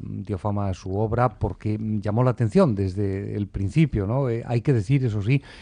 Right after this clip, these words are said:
eh, que muchas de estas fotografías se ven armas, ¿no? Armas entre esos caracteres, esas letras,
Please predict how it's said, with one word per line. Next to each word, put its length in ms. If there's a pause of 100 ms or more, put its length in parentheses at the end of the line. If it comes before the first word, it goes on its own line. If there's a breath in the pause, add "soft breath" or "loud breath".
(140 loud breath)
eh, 180
que 140
muchas 380
de 40
estas 260
fotografías 540
se 120
ven 160
armas, 360
¿no? 140
Armas 380
entre 300
esos 300
caracteres, 540
esas 280
letras, 460